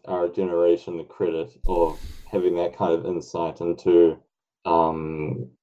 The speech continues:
careers in our futures, because, um, it's, well, with, with working from a distance,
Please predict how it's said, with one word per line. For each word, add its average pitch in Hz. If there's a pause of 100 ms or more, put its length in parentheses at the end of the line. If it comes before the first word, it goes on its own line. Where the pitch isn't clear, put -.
(220)
careers 82
in 85
our 85
futures, -
because, - (420)
um, 80 (440)
it's, - (560)
well, 95
with, 107
with 123
working 98
from 87
a 82
distance, -